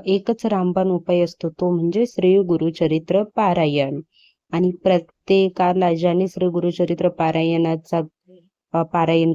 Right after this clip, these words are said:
केलेलं आहे ना, त्या प्रत्येक व्यक्तीला अनुभव आलेला आहे. आणि माझा अनुभव मी तुम्हाला आज सांगते. अ, मी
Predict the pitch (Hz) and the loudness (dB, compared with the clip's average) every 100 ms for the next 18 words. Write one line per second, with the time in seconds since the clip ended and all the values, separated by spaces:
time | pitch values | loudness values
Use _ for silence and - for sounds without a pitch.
0 | 160 185 208 208 180 170 165 165 160 - | 0 0 2 0 0 0 -2 -4 -6 -2
1 | 175 - _ _ _ - 220 220 190 180 | -4 -4 _ _ _ -2 -2 2 0 0
2 | - 208 196 170 170 170 170 160 156 156 | 0 0 2 2 2 2 0 0 0 0
3 | 151 151 151 156 _ _ _ - 180 185 | 0 -2 -6 -8 _ _ _ -8 -2 0
4 | 190 180 175 160 190 170 160 170 170 160 | 2 0 -2 0 0 2 0 0 0 0
5 | 165 160 160 160 - 165 147 - 175 196 | -2 0 0 -2 -4 -4 -4 -2 -2 -2
6 | 190 - _ _ _ _ 185 _ _ _ | -8 -20 _ _ _ _ _ _ _ _
7 | _ _ _ _ 180 175 175 180 202 | _ _ _ _ -2 0 2 2 2